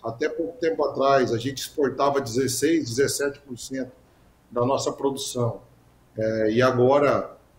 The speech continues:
né, no início do ano, a gente já tá exportando mais de vinte por cento, vinte e três por cento de tudo que o Brasil produz. Isso é importante e mostra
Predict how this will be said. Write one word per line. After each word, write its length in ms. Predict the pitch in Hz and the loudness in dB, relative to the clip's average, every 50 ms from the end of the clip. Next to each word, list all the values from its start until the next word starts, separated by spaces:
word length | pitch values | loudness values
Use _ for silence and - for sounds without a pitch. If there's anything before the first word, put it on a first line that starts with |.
| _ - | _ -10
né, 300 | 110 110 120 135 135 127 | -6 -2 0 0 2 2
no 100 | 123 127 | 2 2
início 420 | 131 131 131 139 147 - - 147 135 | 2 2 2 0 0 -2 -4 -6 -6
do 240 | 143 135 131 135 | -4 -2 -2 0
ano, 120 | 139 131 123 | 0 0 0
a 40 | 117 | 0
gente 200 | 127 131 127 135 | 0 0 -2 -4
já 80 | 123 | -4
tá 120 | 120 139 135 | -2 -2 -2
exportando 540 | 131 - - 147 135 - 131 139 143 143 | -2 -2 -2 -2 0 0 0 -2 -2 0
mais 240 | 135 139 156 160 - | 0 0 0 0 -2
de 60 | 147 | -4
vinte 360 | 139 113 120 156 185 196 185 - | -6 -4 -2 -2 -2 -2 -4 -8
por 120 | - - | -14 -12
cento, 280 | - 143 156 160 - 113 | -8 -6 -6 -6 -4 -4
vinte 240 | 123 165 175 - | -6 -6 -6 -6
e 60 | - - | -6 -2
três 240 | 151 160 165 151 - | 0 0 0 -2 -6
por 100 | - - | -10 -10
cento 260 | - 143 151 147 143 | -8 -6 -6 -6 -8
de 80 | 123 120 | -10 -8
tudo 240 | - 143 143 - | -6 -6 -6 -6
que 100 | - - | -8 -12
o 40 | 135 | -8
Brasil 280 | 135 131 123 117 123 127 | -6 -4 -4 -4 -6 -10
produz. 560 | - 123 120 120 117 117 131 - - - - _ _ _ _ _ _ _ _ _ - | -8 -6 -6 -6 -4 -4 -6 -6 -8 -12 -18 _ _ _ _ _ _ _ _ _ -6
Isso 220 | 147 151 - - 165 | -4 -2 0 2 2
é 60 | 165 | 2
importante 720 | 165 156 - 165 156 151 156 156 160 165 190 185 - - - - | 2 2 2 4 4 4 4 4 2 4 4 2 0 -2 -4 -2
e 120 | 233 226 | 0 2
mostra 640 | 208 208 190 165 156 160 160 160 - - 185 190 | 4 6 6 6 6 6 4 2 0 -2 -4 -4